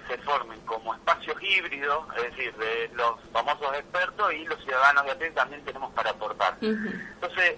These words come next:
Speaker 1: con eso resolver los problemas en conjunto. Lo que pasa
Speaker 2: Sí.
Speaker 1: es que pudimos lograr varias reuniones, se, se comprometían a avanzar, pero luego eso quedaba en la nada, como pasa con otros temas, ¿no?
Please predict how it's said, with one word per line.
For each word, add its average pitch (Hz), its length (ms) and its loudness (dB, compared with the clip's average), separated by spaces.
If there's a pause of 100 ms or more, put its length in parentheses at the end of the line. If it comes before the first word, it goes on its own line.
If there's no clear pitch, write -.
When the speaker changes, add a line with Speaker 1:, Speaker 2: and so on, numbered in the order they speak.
(200)
Speaker 1:
con 190 220 0
eso 196 320 0
resolver 151 460 0
los 180 100 4
problemas 147 340 4
en - 60 -2
conjunto. 113 680 -6 (100)
Lo 160 140 0
que 190 120 -2
pasa 214 280 4
Speaker 2:
Sí. 165 80 -4
Speaker 1:
es 151 60 0
que 123 100 -4
pudimos 190 400 0
lograr 135 380 2 (520)
varias 196 340 4
reuniones, 175 600 4 (800)
se, 131 680 0 (280)
se 147 140 -4
comprometían 147 840 2
a 151 80 12
avanzar, 185 560 8 (120)
pero 175 200 2
luego 185 560 4 (180)
eso 151 240 -8
quedaba 123 320 4
en 117 60 4
la 110 100 4
nada, 98 220 4
como 180 200 2 (320)
pasa 208 280 4
con 123 160 0
otros 127 260 -2
temas, 107 340 0
¿no? 120 180 0